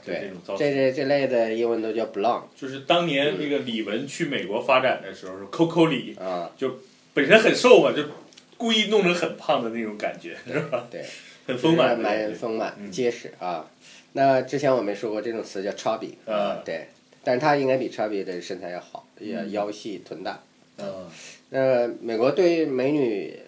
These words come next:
Speaker 2: 或者女性分三种、三个类种，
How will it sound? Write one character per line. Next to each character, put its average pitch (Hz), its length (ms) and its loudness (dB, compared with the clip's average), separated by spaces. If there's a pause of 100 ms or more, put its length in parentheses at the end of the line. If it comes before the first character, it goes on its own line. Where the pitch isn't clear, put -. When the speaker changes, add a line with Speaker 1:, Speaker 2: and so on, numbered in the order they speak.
(140)
Speaker 2:
或 151 100 0
者 131 140 2
女 113 340 -4
性 120 360 -2
分 117 480 -4 (280)
三 135 560 -2
种、 95 180 -6 (300)
三 143 280 -4
个 135 180 -2
类 151 240 -2
种， - 160 -8